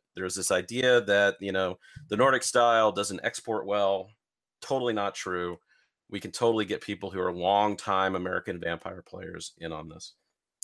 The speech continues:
So we founded Jackalope Live Action Studios with the intent of making these very visceral games. And we recently did a completely different type of game called A War of Our Own, which is actually set in a war zone.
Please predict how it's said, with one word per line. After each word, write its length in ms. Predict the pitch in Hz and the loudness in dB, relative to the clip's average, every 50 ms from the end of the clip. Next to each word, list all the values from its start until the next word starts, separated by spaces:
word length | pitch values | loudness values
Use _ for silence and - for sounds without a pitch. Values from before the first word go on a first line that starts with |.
| - _ - | -12 _ -4
So 120 | - 117 | -2 0
we 80 | 110 107 | 0 0
founded 340 | - 123 127 135 139 131 | 0 0 0 0 0 0
Jackalope 460 | - 123 110 107 - 110 98 95 - - | 2 4 2 2 2 0 -2 -2 0 0
Live 180 | 87 85 82 | -2 0 0
Action 260 | 82 85 - - - | -4 -6 -8 -10 -12
Studios 520 | - - - 92 - 87 82 - - - - _ - _ _ _ _ _ _ _ _ | -12 -12 -12 -12 -14 -12 -12 -12 -14 -16 -18 _ -20 _ _ _ _ _ _ _ _
with 120 | - 90 | -10 -6
the 80 | 92 92 | -6 -6
intent 240 | 90 - - 101 98 | -4 -2 -2 0 0
of 60 | 95 92 | 0 -2
making 240 | 90 87 - 92 | -4 -6 -6 -6
these 160 | 87 92 92 85 | -6 -6 -6 -6
very 280 | 78 92 90 92 90 | -2 0 0 0 0
visceral 440 | 87 - 85 82 - - 82 80 85 | -2 -4 -6 -6 -4 -6 -6 -10 -6
games. 480 | - 90 87 87 90 87 87 90 - - | -4 -2 -2 0 0 -2 -2 -4 -4 -6
And 220 | - 82 87 90 | -6 -10 -8 -6
we 120 | 92 92 | -6 -4
recently 540 | 90 95 95 - - 92 85 90 90 87 85 80 - | -4 -2 -2 -2 -4 -6 -6 -6 -6 -6 -8 -8 -8
did 220 | 92 92 90 85 _ - - - - _ _ _ | -8 -8 -8 -8 _ -20 -20 -20 -20 _ _ _
a 60 | - | -2
completely 360 | 104 123 113 - 139 120 104 90 | 0 0 2 4 4 4 4 4
different 320 | 82 131 139 135 123 - | 4 2 2 2 0 2
type 180 | 117 101 92 - | 2 0 2 0
of 80 | 90 82 | -2 -2
game 340 | 90 87 87 87 87 85 | 0 0 0 0 -2 -4
called 300 | - - - 85 82 82 | -8 -6 -4 -2 -2 -2
A 40 | 82 | -4
War 280 | 85 90 101 110 113 117 | -6 -2 2 4 4 4
of 80 | 110 | 4
Our 140 | 104 98 92 | 4 2 2
Own, 220 | 90 87 87 85 85 | 2 0 0 -4 -6
which 140 | 85 - - | -8 -6 -4
is 40 | 87 | -2
actually 300 | 87 87 85 - 90 87 | -2 -2 -2 -4 -10 -10
set 240 | - - 85 80 | -4 -4 -2 -2
in 80 | 80 80 | -4 -6
a 60 | 80 | -10
war 280 | 87 90 90 98 104 104 | -8 -6 0 0 2 2
zone. 460 | - 92 87 85 82 82 85 87 | 2 0 -2 -2 -2 -4 -6 -8